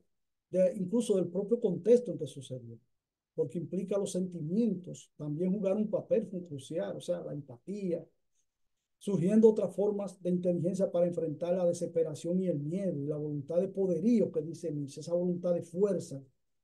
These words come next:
que, que es inquebrantable porque quiere seguir viviendo y siendo algo más, que no te lo ofrece, y te lo va a ofrecer la inteligencia artificial, una porque es débil y otra porque la fuerte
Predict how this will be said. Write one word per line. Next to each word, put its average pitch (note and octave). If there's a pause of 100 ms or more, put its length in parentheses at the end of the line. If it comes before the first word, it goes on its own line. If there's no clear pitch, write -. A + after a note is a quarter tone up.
(120)
que, E3 (480)
que E3+
es G3+
inquebrantable F3+
porque D#3
quiere F3
seguir F3
viviendo F3
y C#3
siendo D#3
algo D3+
más, B2 (880)
que D#3
no E3
te F#3+
lo F3+
ofrece, - (640)
y C#3+
te D3
lo C#3
va C#3+
a -
ofrecer F3+
la D#3+
inteligencia C#3+
artificial, F3+ (380)
una A3+
porque F#3
es G#3+
débil F3
y F3
otra G3+
porque D#3
la D3+
fuerte F3